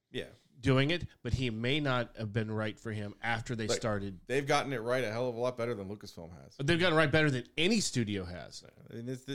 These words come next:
Speaker 1: you're never gonna see this
Speaker 2: I mean,
Speaker 1: again.
Speaker 2: what are we, twenty-five films
Speaker 1: You're
Speaker 2: now?
Speaker 1: twenty-five films in without a single dud.
Speaker 2: Yeah.
Speaker 1: Without anything that is, can be considered a commercial, a commercial and,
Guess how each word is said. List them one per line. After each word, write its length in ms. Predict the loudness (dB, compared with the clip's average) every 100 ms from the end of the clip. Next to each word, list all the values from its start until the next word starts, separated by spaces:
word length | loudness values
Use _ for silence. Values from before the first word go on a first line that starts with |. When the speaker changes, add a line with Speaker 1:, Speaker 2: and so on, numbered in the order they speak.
| -6
Speaker 1:
you're 120 | -4
never 300 | 0 0 0
gonna 180 | -6 -8
see 160 | -8
this 160 | -10 -2
Speaker 2:
I 40 |
mean, 60 | 4
Speaker 1:
again. 40 | 4
Speaker 2:
what 80 | 4
are 40 |
we, 100 | 2
twenty-five 1080 | 0 -2 0 -2 -6 _ -2 2 2 0 -8
films 480 | -10 -4 -4 -4 -8
Speaker 1:
You're 100 | -8
Speaker 2:
now? 60 |
Speaker 1:
twenty-five 460 | -6 -6 -2 -2 -2
films 280 | -4 -6 -6
in 140 | -8
without 240 | -8 -10 -12
a 40 |
single 300 | -12 -14 -16
dud. 280 | -16 -20 -20 _ _ _ -6
Speaker 2:
Yeah. 160 | -4
Speaker 1:
Without 180 | -4 -6
anything 400 | -6 -8 -8 -10
that 140 | -10 -12
is, 240 | -14 -16 -16
can 140 | -16 -16 -16
be 100 | -18
considered 520 | -16 -12 -10 -8 -8
a 100 | -10
commercial, 720 | -16 -14 -12 -12 -12 -12 -12 _ _ _ _
a 60 | -12
commercial 920 | -6 -4 -2 -2 -2 -2 -2 -4 -10 _ _ _ _ -12
and, 560 | -8 -6 -8 -10 -12